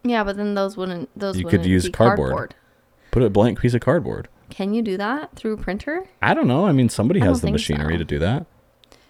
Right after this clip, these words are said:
Speaker 1: Somebody does,
Speaker 2: Somebody
Speaker 1: but nobody ca-, with that machinery cares enough about box tops and taking them to elementary
Speaker 2: Well,
Speaker 1: schools.
Speaker 2: if I would have had money when I was a kid,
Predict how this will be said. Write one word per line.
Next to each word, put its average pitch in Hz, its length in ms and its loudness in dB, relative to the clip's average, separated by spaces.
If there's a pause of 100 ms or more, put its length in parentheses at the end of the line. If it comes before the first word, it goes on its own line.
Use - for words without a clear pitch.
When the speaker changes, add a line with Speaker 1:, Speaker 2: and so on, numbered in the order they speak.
(120)
Speaker 1:
Somebody 190 460 -4
does, 175 180 -2
Speaker 2:
Somebody 117 360 4
Speaker 1:
but - 80 0
nobody 254 440 6
ca-, 220 240 -4
with 254 180 0
that 196 220 4
machinery 190 520 -2
cares 185 280 -2
enough 160 280 -4
about 156 240 -4
box - 260 -4
tops - 320 -4
and 160 100 -8
taking 170 200 -6
them 170 160 -8
to - 60 -6
elementary - 420 -6
Speaker 2:
Well, 101 140 4
Speaker 1:
schools. 95 120 0
Speaker 2:
if - 80 -6
I 98 140 2
would 135 100 2
have 120 100 2
had 101 160 0
money 92 320 0
when 95 140 -2
I 82 100 0
was 85 160 -2
a 85 60 -6
kid, 90 380 -4